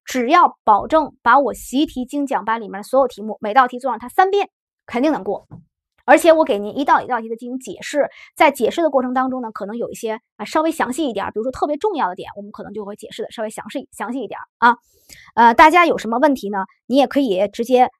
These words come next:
呃，跟我沟通。当然，我们现在在讲的过程当中呢，就先不回答问题了啊，我先把今天要讲的题目讲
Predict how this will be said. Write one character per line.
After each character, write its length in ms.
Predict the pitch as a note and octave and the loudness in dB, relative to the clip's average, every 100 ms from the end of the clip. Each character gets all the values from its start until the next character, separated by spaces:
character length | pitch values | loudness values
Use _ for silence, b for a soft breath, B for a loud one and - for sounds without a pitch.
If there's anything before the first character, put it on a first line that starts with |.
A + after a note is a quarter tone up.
| _ | _
呃， 380 | G#3 G3+ F#3+ G3 | -2 0 -2 -2
跟 140 | - C4 | 0 2
我 160 | D#3+ - | 0 2
沟 120 | D4+ | 2
通。 280 | D4+ D#4 D#4+ | 4 0 4
当 140 | - C#4 | 6 8
然， 140 | C#4 | 6
我 40 | |
们 80 | C#4+ | 2
现 200 | G#3+ C#4 | -2 0
在 180 | B3+ A#3 b b | 2 0 b b
在 180 | - D4+ | 0 0
讲 380 | B3+ - B3+ - | 0 0 0 0
的 80 | A#3 | -4
过 140 | D4+ | -2
程 100 | C#4+ | 0
当 180 | A3 G#3+ | -4 -8
中 140 | A3 | -8
呢， 80 | G#3+ | -12
就 140 | G3 A#3+ | -10 -6
先 180 | C#4 | -6
不 140 | C4+ C#4 | -6 -8
回 120 | G#3+ | -8
答 140 | G3 | -8
问 140 | G#3 G#3 | -10 -12
题 160 | - | -14
了 100 | - - _ | -14 -16 _
啊， 160 | A3 | -6
我 100 | G#3 | -4
先 180 | G#3 D4 | -2 0
把 160 | C4 F#3+ | 0 -2
今 200 | - C4+ | -4 -4
天 100 | C#4+ | -2
要 140 | D4 | -2
讲 160 | B3 - | -2 -8
的 100 | F3+ | -14
题 200 | - G#3+ | -14 -6
目 120 | C4 | -6
讲 140 | B3 | -6